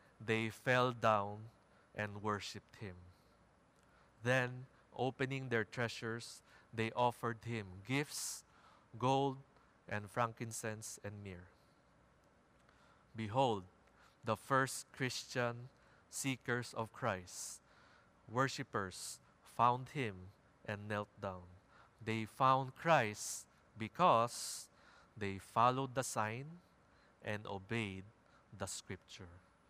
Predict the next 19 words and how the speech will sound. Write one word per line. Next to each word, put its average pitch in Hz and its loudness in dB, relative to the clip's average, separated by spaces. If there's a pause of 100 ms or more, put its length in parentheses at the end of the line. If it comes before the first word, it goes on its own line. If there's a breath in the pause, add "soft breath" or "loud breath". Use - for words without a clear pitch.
(440 soft breath)
They 104 0 (120)
found 135 4
Christ - -2 (540 loud breath)
because 107 -4
they 104 -4
followed 120 4
the 120 -4
sign 110 -2 (680 loud breath)
and 104 -4
obeyed 98 -4 (500)
scripture. - -10 (760 loud breath)
That 135 4
is 156 -6
the 139 -2
feeling 131 -2
when 117 -4
you 117 -4
find 117 0
Jesus. 110 -8